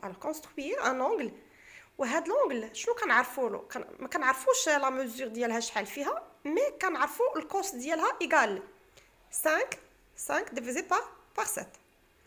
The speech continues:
الوغ شكون هي غ-، كيفاش غادي نديرو باش نتوصلوا اننا نرسموها؟ الوغ جوست غادي ندير ان بتي rappel ل-،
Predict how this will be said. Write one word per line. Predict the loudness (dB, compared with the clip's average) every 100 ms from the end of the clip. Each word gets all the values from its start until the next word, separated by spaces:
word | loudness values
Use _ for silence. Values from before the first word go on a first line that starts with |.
| -20 -14 0
الوغ | 0 2 -2
شكون | -8 4 6 6
هي | 2 0
غ-، | -4 -6
كيفاش | 0 4 4
غادي | 6
نديرو | 6 6 6
باش | 2
نتوصلوا | 0 -4 -4 -2 4 6
اننا | 6 4 4 2
نرسموها؟ | 2 2 2 0 -2 -8 -20 -20 -20 -20 -20 -20 _ _ _ 2
الوغ | 4 2
جوست | 0 0
غادي | 0 2
ندير | 2 2 2
ان |
بتي | 0 0 4
rappel | 4 4 0 0
ل-، | -2 -4 2 2 2